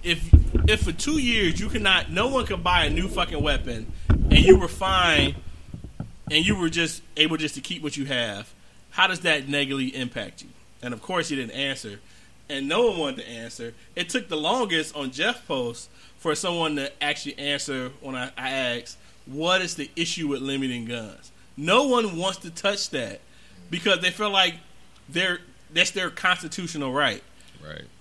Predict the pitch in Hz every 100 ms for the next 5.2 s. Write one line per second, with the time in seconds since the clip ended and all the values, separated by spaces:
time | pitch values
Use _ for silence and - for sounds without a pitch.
0 | - - - - 185 208 202 180 170 165
1 | - - - - - - - - - -
2 | - - - - - - - - - -
3 | - - - - - 214 294 233 170 175
4 | 147 - 156 156 156 143 135 123 120 113
5 | 107 92